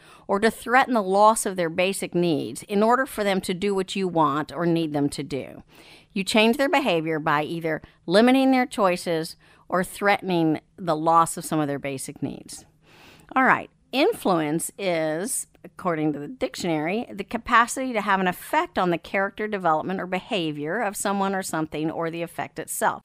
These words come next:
So it can be a noun or a verb, but influence is very similar, right, to control. It still makes the other person change their behavior, but it has more of the idea of persuasion. So synonyms would be like sway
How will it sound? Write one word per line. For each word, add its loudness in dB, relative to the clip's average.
So 2
it -14
can 2
be 2
a 2
noun 4
or 4
a 2
verb, 0
but -2
influence -2
is -4
very -2
similar, 2
right, 0
to -6
control. 0
It -4
still -2
makes 0
the -2
other 0
person -4
change -4
their -2
behavior, -4
but 2
it -4
has 0
more 4
of -2
the -2
idea -2
of -10
persuasion. -4
So -2
synonyms -2
would -8
be -6
like -2
sway -2